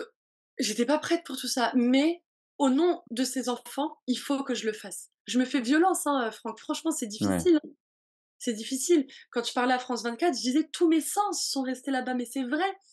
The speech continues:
Speaker 1: Parce que quand je te parle de Lana, toi, tu visualises une petite fille dans un service de réanimation. Moi, je, je m'y transfère et je suis là-bas. Je revois la sensation, je revis,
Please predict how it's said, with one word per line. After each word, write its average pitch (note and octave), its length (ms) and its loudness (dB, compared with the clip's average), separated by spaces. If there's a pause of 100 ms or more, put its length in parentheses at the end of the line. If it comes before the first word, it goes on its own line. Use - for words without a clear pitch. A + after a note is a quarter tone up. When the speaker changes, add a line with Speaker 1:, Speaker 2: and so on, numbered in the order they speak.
(240)
Speaker 1:
Parce B3+ 140 -4
que C#4 80 -4
quand C4+ 140 -2
je - 100 -4
te C#4 60 -2
parle C4 260 0
de B3 80 -2
Lana, A#3+ 340 0 (680)
toi, D#4+ 160 0
tu C4 140 -4
visualises C4 480 2
une A#3+ 80 -2
petite B3 280 -8
fille C#4 100 0
dans A#3 80 2
un A3 40 -4
service A3 340 -8
de G#3+ 80 -2
réanimation. A#3+ 460 0
Moi, E4 140 6
je, C#4 120 2 (200)
je A#3+ 140 -6
m'y B3+ 160 0
transfère D4 500 -4
et B3+ 40 -4
je A#3+ 80 -4
suis A#3+ 200 -4
là-bas. C4 380 2 (340)
Je G#3+ 140 -2
revois C4 340 4
la D4 100 6
sensation, C4 400 -6
je A#3 120 -4
revis, B3 420 0